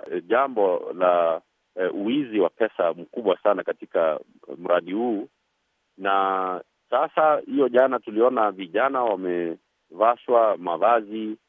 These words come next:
ya kuonyesha kwamba wanampinga, eh, aliyekuwa waziri mkuu Raila Odinga na kwamba wanamuunga mkono waziri wa sasa wa mambo ya ugatuzi,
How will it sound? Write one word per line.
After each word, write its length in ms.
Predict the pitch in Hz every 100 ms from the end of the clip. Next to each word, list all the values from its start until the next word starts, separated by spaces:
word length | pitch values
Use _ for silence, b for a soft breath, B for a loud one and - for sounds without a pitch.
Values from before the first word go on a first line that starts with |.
| _ _ -
ya 160 | 82 80
kuonyesha 500 | - 85 98 113 -
kwamba 260 | 104 107
wanampinga, 840 | 95 87 85 80 - 110 101 90 87 _ _ _ _ -
eh, 320 | 87 85 82 78
aliyekuwa 680 | 90 87 87 - 110 101 87
waziri 360 | 82 85 104 90
mkuu 340 | 87 - 101
Raila 280 | 92 104 92
Odinga 440 | 87 127 139 131
na 220 | 104 82
kwamba 320 | 82 104 104 90
wanamuunga 500 | 85 85 95 98 87
mkono 500 | - 104 98 95 80 _ _ _ -
waziri 440 | 90 87 107 101
wa 160 | 87 -
sasa 360 | 101 - 92 - _ _ _ _
wa 160 | - 90
mambo 560 | 95 101 95 92 85 -
ya 420 | 85 80 80 76 -
ugatuzi, 760 | 85 85 - 107 85 78 76